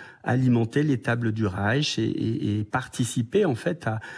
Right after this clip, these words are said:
à, à un pouvoir de connivence, de, de clientélisme, de corruption aussi, qui va, qui va se déchaîner, euh, partout, euh, partout en Europe. Et puis le vin va alimenter la population civile allemande, euh, les troupes allemandes, également, jusqu'à la fin de la guerre,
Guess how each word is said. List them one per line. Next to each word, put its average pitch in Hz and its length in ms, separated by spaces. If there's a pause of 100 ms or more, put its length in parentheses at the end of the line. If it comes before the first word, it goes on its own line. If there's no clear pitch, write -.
(200)
à, 104 360
à - 20
un 107 140
pouvoir 120 500
de 113 100
connivence, 110 640
de, 107 200
de 107 120
clientélisme, 113 1000
de 110 140
corruption 156 600
aussi, 135 320 (380)
qui - 160
va, 110 180
qui 107 160
va 104 100
se - 140
déchaîner, 107 640
euh, 107 240
partout, 120 540
euh, - 260
partout 113 380
en 110 60
Europe. 110 380 (360)
Et 110 80
puis 170 160
le 156 100
vin 139 300
va 123 160
alimenter 110 500
la 131 100
population 117 580
civile 107 360
allemande, 107 640 (400)
euh, 113 200
les 101 140
troupes 156 400
allemandes, 120 360
également, 117 400
jusqu'à 131 580
la 107 100
fin 113 180
de 107 80
la 101 100
guerre, 135 280